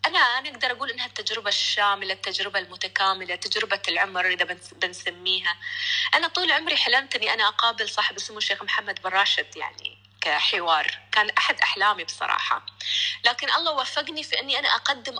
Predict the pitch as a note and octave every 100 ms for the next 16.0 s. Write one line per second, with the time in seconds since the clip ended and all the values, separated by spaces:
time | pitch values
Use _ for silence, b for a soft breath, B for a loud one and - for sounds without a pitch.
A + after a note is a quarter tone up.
0 | - G#3+ A#3 B3 G#3 G3 F3+ - E3 F3+
1 | E3+ D#3+ D#3 F3+ - - F3 E3 - -
2 | - D3+ - - - _ B B B B
3 | B B B B - - A3 G#3+ G#3+ G3+
4 | G3+ G3+ - _ _ _ - A3+ - F#3+
5 | G3 C#4 A#3 A#3+ G#3+ G#3+ A3 - A3+ A#3+
6 | G3 G3 F#3 - - - - - - A#3+
7 | - G#3+ E3+ - G#3 G3 G#3+ A#3 A3 A#3+
8 | A3 A3 G#3+ G3+ G3 G3 G3 - - A3+
9 | G#3+ G3+ G3+ G#3 F#3+ F#3+ G3+ G3+ G3+ G3
10 | F#3 F3+ F#3 G3 F#3+ F3+ F3 F3+ F#3 -
11 | - - - - - - - - B B
12 | - - - - - - - - - -
13 | - C4 D4+ G3+ G#3 A3 C4+ C#4 - G#3+
14 | G#3 A#3 A3 G#3+ G#3 B3+ B3+ A3 G3 G3
15 | A#3 A3+ A#3 A#3+ - - - - D#3+